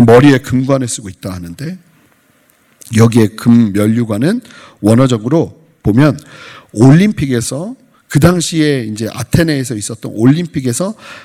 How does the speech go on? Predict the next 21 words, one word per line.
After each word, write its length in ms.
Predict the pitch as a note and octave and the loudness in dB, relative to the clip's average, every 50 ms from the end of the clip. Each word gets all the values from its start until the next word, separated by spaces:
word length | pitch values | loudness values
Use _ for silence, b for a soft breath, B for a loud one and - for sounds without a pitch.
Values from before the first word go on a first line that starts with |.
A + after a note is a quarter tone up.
| B B | B B
마라톤 640 | - A2 - A#2 B2 C#3+ F3+ F#3 F#3 - - G3 F3+ | -6 -2 0 2 2 4 2 2 0 -2 -4 -2 -2
우승자에게 680 | D#3 A#2+ A#2+ - E3+ D#3+ D#3 D3 D#3 C#3+ C3+ C3+ C3+ | 0 -2 -2 -2 -4 -4 -4 -4 -4 -4 -4 -4 -6
주는 400 | B2+ - E3 A#2 B2 D3 F#3 G3+ B B B _ - | -4 -4 -2 -2 0 -2 -2 -4 B B B _ -4
월계관 580 | G#2 A#2 B2 C#3 C#3 C#3 F#3+ F3+ E3+ E3+ D3+ | 0 2 2 2 2 0 0 -2 -2 -4 -6
같은 300 | B2+ A2+ - - - G#2+ | -8 -8 -10 -10 -10 -8
것입니다. 600 | F#2 F#2 F2 - - E2+ D#2+ D2+ - - - - b b b b b b b b b | -8 -8 -8 -8 -10 -12 -16 -16 -16 -18 -20 -20 b b b b b b b b b
스테파노스라는 1200 | - - - - B3+ - - F#3+ G#3+ G3 F3+ D#3+ D#3 - - E3 C#3+ C#3 C3+ B2+ B2+ B2+ A#2+ A#2 | -6 -4 0 0 0 0 2 2 2 2 2 0 0 -2 -4 -6 -6 -6 -6 -6 -6 -8 -8 -10
단어인데요. 800 | A#2 - A2+ A2 A2+ A#2 A#2 A2+ G#2 F#2+ F2 F#2 G2+ C3+ E3 G#3+ B3 - _ _ _ _ - - | -10 -10 -8 -6 -4 -4 -4 -4 -6 -8 -8 -10 -8 -8 -8 -10 -12 -16 _ _ _ _ -6 0
이 240 | C3 C#3 D#3+ E3+ | 2 4 4 2
금관, 600 | D3+ E3 - C3 B2 A#2+ A#2 B2 B2 B2 E3+ A#3 - B B B B B B - | 0 -2 0 2 2 2 2 2 0 -2 -4 -8 -12 B B B B B B -2
이게 240 | - F3 D#3+ B2+ G#2+ B B B | 2 4 4 4 2 B B B
마라톤 800 | - B2+ B2 C3 - - - - - G#3 G3 F3+ F3+ F3+ E3+ - - | -4 -2 0 2 2 0 0 -2 -4 -4 -4 -4 -4 -6 -10 -8 0
올림픽 500 | C3 C3+ D3 E3 F3 D#3+ - F#3 E3+ C#3+ | 2 4 4 4 2 -2 -6 -8 -6 -4
우승자에게 580 | B2+ C#3 C3+ G3 F#3+ F3+ F#3 F3 E3 D#3+ D#3 | -4 -4 -4 -4 -4 -4 -4 -4 -4 -4 -6
주는 360 | D3 C#3+ D3 D3 C#3+ C#3 C#3+ C3 | -6 -6 -6 -6 -4 -4 -4 -4
월계관 680 | G#2 G2+ A#2 C3+ D3 E3 D#3 F#3 F3+ D#3 E3+ E3 D#3 | -2 0 2 2 2 0 0 -4 -6 -4 -4 -6 -6
같은 460 | C#3+ C3 A#2+ _ - B2 C3+ F#3+ A#3+ - B B B B B B B B B | -8 -10 -12 _ -10 -10 -10 -10 -12 -14 B B B B B B B B B
하나님의 560 | - - A3+ A#3+ A#3+ A#3 A#3 A3 G3+ F#3 E3+ | 0 2 4 4 4 4 2 0 -2 -4 -6
상급을 500 | - - A3 A#3 B3 A3 A#3+ G#3 G3 D#3+ | -8 -8 -8 -8 -6 -6 -6 -6 -6 -6
의미합니다. 680 | B2+ A2 G2 F#2 F2+ F2+ E2+ E2+ E2+ F2+ - - - - _ _ _ _ _ _ - | -6 -6 -8 -8 -10 -12 -12 -14 -16 -14 -14 -16 -16 -20 _ _ _ _ _ _ 4
이 120 | A#2+ C3 | 4 4